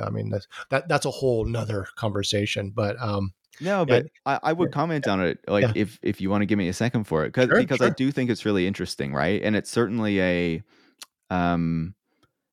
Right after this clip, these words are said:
Speaker 2: I guess, kind of a, a, a break or a disagreement that kind of, I guess, exists, right? And, and that is certainly a conversation that comes up when we talk about technology, because I guess you could say that a number of these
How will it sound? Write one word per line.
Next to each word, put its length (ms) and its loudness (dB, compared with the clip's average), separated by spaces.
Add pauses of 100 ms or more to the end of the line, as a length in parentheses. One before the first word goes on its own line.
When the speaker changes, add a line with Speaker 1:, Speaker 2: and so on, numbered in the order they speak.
(380)
Speaker 2:
I 80 -2
guess, 220 2
kind 220 0
of 120 0
a, 300 0 (100)
a, 300 -2
a 80 -4
break 400 0
or 80 2
a 60 0
disagreement 720 0
that 160 0
kind 180 0
of, 260 0 (100)
I 100 2
guess, 240 2
exists, 540 -2
right? 260 2
And, 240 0
and 160 0
that 100 2
is 100 0
certainly 340 0
a 40 2
conversation 840 -2
that 300 0 (300)
comes 320 -2
up 280 2
when 520 -2 (680)
we 200 0
talk 280 -2
about 260 0
technology, 580 -2
because 580 -2
I 80 0
guess 440 0
you 120 -2
could 160 -4
say 480 0 (300)
that 160 2
a 40 2
number 340 2
of 140 -2
these 340 0